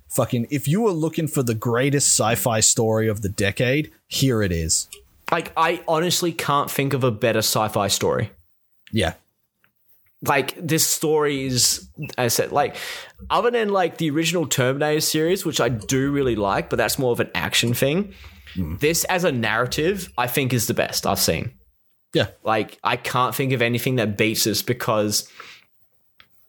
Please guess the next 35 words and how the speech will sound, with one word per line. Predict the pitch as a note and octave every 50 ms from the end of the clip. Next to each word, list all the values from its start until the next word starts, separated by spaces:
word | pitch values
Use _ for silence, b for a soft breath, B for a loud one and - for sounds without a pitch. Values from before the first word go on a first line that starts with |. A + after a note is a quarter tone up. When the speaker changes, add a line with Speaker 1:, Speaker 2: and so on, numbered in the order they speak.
| -
Speaker 2:
like, | - C#3 C3+ B2+ -
the | - D3+
way | B2 C3 C#3+ D#3 F#3+
the | E3+ F#3
game | B2+ D3+ C#3+ C#3 D3 D3
treats | C3 - - - B2 C3 C3+ - - - - -
the, | - B2 A#2+ A#2 A2+ A2+ A2+ - - - _ _ _ _ _ _ _ _ _ _ _ _ _ _ _ _ _
the | - C3+ B2 A2
player, | - - - A2+ G#2 A#2 C#3 E3+ G#3+ G#3+ - B B B B B B B
they | D3 D3+
don't | C#3+ G#3+ A#3 A#3 -
treat | - - G3+ G3 F#3+
you | F#3+ F#3 E3+
like | E3+ E3+ E3 E3+
you're | D#3+ D3
stupid. | - - - E3 D#3 D#3 - G2+ F#2
They | B2
don't | B2+ D#3+ F3 F3 -
spell | - - - - D#3+ D#3 D#3+
shit | D3 - - D#3+ - -
out | C3 C#3+ A#2+ -
for | - -
you. | C#3 A2+ G#2 F#2 F2+ - B B B B B A2+ B
They | C3+ C3
basically | B2+ - C3+ D3+ D3 - D3+ D#3+ C#3
give | B2 - C#3+ C#3 C#3
you | D#3
the | D3 D3 C#3+ C#3
information | C3+ C3+ - B2 A#2 A#2 C#3+ C#3 - A#2 A2+
and | A#2 A#2 B2
you | B2 A2+
slowly | - - - C#3 B2 B2 B2+ C3
piece | B2+ - C3 B2 - -
it | - -
together. | - G2+ G#2+ C#3+ C#3+ - D#2 D#2 -